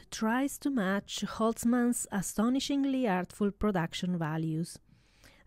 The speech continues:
Die cuts, fold-outs, glitter-encrusted cut litter boxes, drill holes, metallic foils, and the ever-changing physical shapes of the magazine. Rem Koolhaas wrote about Nest.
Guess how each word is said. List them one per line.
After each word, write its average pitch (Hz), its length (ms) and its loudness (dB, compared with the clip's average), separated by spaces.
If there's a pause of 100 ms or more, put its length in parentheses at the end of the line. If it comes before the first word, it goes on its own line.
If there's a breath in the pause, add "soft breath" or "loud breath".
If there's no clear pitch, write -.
Die 196 220 2
cuts, 208 600 0
fold-outs, 196 1000 2 (140)
glitter-encrusted 196 1040 2
cut 170 320 -2
litter 180 320 2
boxes, 202 800 0 (340 loud breath)
drill 196 320 4
holes, 208 600 2
metallic 175 500 -2
foils, 202 580 2 (360 loud breath)
and 208 160 2
the - 160 -2
ever-changing 196 680 2
physical 208 480 0
shapes 165 460 -2
of 175 80 -6
the 180 160 0
magazine. 160 680 -2 (760 soft breath)
Rem 277 220 0
Koolhaas 262 600 0
wrote 185 520 2
about 180 340 -2
Nest. 175 560 -2